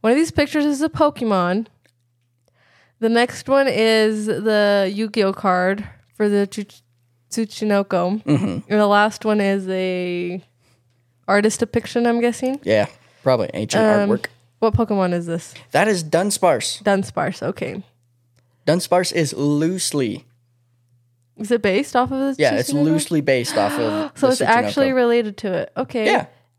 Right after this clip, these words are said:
Speaker 1: And the second, the Yu-Gi-Oh card, it's just, like, a pink little snake. It kinda is really cute, actually.
Speaker 2: He's a, he's a little chonker, isn't he?
Speaker 1: Yeah.
Speaker 2: He's really
Speaker 1: And then the artist depiction, yeah, it's just, like, a little chubby sausage-looking snake.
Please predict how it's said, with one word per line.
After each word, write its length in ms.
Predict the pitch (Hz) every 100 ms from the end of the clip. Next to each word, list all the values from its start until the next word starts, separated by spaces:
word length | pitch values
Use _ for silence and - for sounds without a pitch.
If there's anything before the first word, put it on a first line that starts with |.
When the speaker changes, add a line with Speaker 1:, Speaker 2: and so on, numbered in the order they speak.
| -
Speaker 1:
And 640 | 226 240 233 226 226 214 - _ _ _
the 160 | 208 247
second, 680 | - - 285 285 339 302 -
the 300 | 226 226 220
Yu-Gi-Oh 300 | 226 240 226
card, 420 | 196 202 185 190 214 _ _ _ _ _
it's 100 | 208
just, 140 | 220 240
like, 120 | 226
a 60 |
pink 300 | 208 214 202
little 240 | 196 180 185
snake. 360 | - 175 180 -
It 160 | 202
kinda 240 | - 226 240
is 120 | 220
really 200 | 190 180
cute, 340 | 175 185 185
actually. 600 | - 185 - - 196 208 - _ _ _ _ _ _ _ -
Speaker 2:
He's 160 | 139
a, 160 | 127 127
he's 160 | - 131
a 60 |
little 220 | 135 139 127
chonker, 640 | - 139 127 127 113 95
isn't 180 | 110 107
he? 180 | 98 - _
Speaker 1:
Yeah. 560 | 240 254 247 226 202 196
Speaker 2:
He's 180 | 135 127
really 260 | 127 135
Speaker 1:
And 160 | 240 240
then 200 | 240 240
the 180 | 240 233
artist 240 | 240 339
depiction, 380 | - - 247 233
yeah, 160 | 269 214
it's 160 | 214
just, 160 | 254 -
like, 200 | 311 311
a 40 |
little 240 | 247 262 277
chubby 420 | - 240 262 262
sausage-looking 1000 | 226 226 240 247 240 208 233 226 220 208
snake. 440 | - 180 156 -